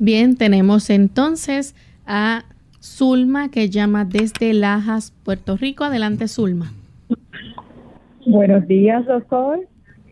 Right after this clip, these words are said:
Speaker 2: Dios les bendiga. Estoy llamando para que me oriente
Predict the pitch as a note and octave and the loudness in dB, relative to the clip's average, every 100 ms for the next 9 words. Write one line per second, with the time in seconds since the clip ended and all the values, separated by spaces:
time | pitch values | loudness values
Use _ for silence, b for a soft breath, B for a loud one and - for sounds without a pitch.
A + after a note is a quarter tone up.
0 | _ _ _ - F#3 F#3 G#3 G3+ G3 F#3+ | _ _ _ -6 -4 -2 -4 -4 -6 -4
1 | G#3 A3 A#3+ A#3 - F#3+ F3+ - G3+ G#3 | -2 0 0 -2 -2 -6 -6 -2 0 0
2 | C4 C4 B3+ A#3+ G3+ F#3+ F3+ F3 F3 F3 | 0 0 2 2 2 -2 -4 -4 -4 -6
3 | - F#3+ G3 G3+ G#3 A3 G#3+ G#3 F3 | -8 -6 -4 0 2 4 2 0 -6